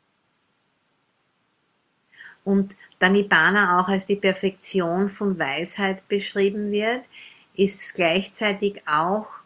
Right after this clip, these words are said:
die Perfektion von Mitgefühl, weil Weisheit und Mitgefühl sind wie die zwei Seiten von einer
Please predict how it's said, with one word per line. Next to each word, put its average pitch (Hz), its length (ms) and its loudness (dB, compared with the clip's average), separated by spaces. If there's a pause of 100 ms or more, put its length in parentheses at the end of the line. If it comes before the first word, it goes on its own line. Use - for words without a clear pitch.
(320)
die 190 60 -4
Perfektion 185 720 0
von 196 220 0
Mitgefühl, 170 720 0
weil 160 280 0
Weisheit 160 500 -2
und 202 180 -4
Mitgefühl 208 600 -4
sind 202 320 -4
wie 208 140 -4
die 220 160 -10
zwei 170 360 0
Seiten 190 600 -2
von 185 240 -4
einer 165 500 0